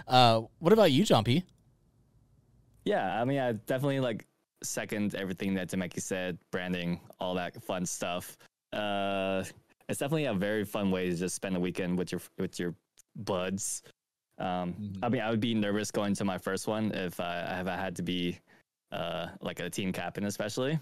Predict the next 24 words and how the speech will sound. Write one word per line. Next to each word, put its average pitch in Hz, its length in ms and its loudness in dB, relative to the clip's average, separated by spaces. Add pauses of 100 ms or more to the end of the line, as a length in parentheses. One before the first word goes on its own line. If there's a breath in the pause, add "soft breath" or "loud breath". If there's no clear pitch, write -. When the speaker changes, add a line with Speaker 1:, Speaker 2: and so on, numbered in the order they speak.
(360)
Speaker 1:
Mm-hmm. 104 420 0
Speaker 2:
Um, 90 240 -2
I 107 100 -4
think 110 280 -2
if 104 100 -2
I 101 140 -2
were 107 80 2
to 107 140 -4
go 117 120 2
to 113 140 -2
one, 131 120 2
I 104 120 0
would 92 100 -2
prefer 101 280 0
going 95 260 0
to 101 120 -2
one 95 200 0
where 90 320 -2
other 92 140 -4
people 110 260 -2
have 107 160 -2
been 104 180 -2
there 143 240 0
or 95 320 0